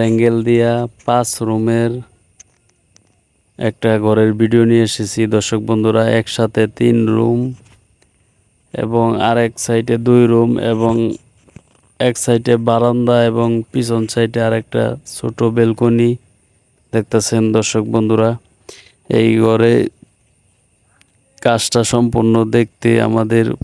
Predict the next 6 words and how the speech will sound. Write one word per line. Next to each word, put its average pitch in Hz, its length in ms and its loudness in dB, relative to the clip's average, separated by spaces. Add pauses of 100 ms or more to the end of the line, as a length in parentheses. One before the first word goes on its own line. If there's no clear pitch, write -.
পুরা 117 260 2 (100)
ভিডিওটা, 117 480 2 (100)
ফুল 110 160 2 (100)
ভিডিওটা 113 380 2 (100)
দেখবেন। 113 400 0 (1160)
তো 120 80 -4